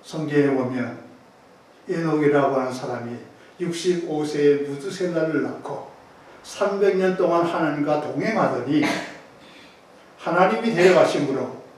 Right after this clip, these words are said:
그가 세상에 있지 아니하였더라. 이 축복이 얼마나 큰 축복입니까?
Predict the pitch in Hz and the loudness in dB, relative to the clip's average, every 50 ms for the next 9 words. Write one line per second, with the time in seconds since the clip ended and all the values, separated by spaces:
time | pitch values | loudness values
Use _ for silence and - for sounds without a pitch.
0 | - - - - - - - - - - - - - - - - - 143 139 143 | -20 -20 -20 -20 -20 -20 -20 -20 -20 -20 -20 -20 -20 -20 -20 -12 -6 -2 0 2
1 | 139 135 135 - - - - 131 139 143 147 156 165 170 - - - - - - | 2 2 0 -2 -2 -2 -2 0 0 0 0 0 -2 -4 -6 -10 -14 -16 -12 -8
2 | 233 233 226 226 - - - 240 233 233 233 240 240 - - 175 160 156 165 180 | -4 -4 -4 -4 -6 -6 -4 0 2 2 2 0 -2 -2 -2 0 0 0 0 0
3 | 180 175 196 190 180 180 - - 127 123 - - - - - - - - - - | 0 2 2 2 2 0 -2 -4 -8 -10 -10 -12 -14 -16 -20 -20 -20 -20 -20 -20
4 | - - - - - - - - - - - - - - - - - - - - | -20 -20 -20 -20 -20 -20 -20 -20 -20 -20 -20 -20 -20 -20 -20 -20 -20 -20 -18 -18
5 | - - - - - - - - - - - - - _ - - - - - - | -18 -18 -18 -20 -20 -20 -20 -20 -20 -20 -20 -20 -20 _ -20 -20 -20 -20 -20 -20
6 | - _ _ _ - - - - - - - - - - 190 180 - - - - | -20 _ _ _ -20 -20 -20 -20 -20 -20 -20 -20 -12 -10 -8 -6 -4 -4 -2 2
7 | 202 190 185 185 180 151 147 143 151 156 156 160 160 - - 196 - - - - | 4 6 8 8 8 8 6 4 4 2 2 2 2 0 -2 -4 -6 -8 -10 -8
8 | - 196 180 156 139 123 123 123 - - - - - - | -4 -4 -4 -2 -4 -6 -8 -10 -12 -14 -16 -16 -16 -18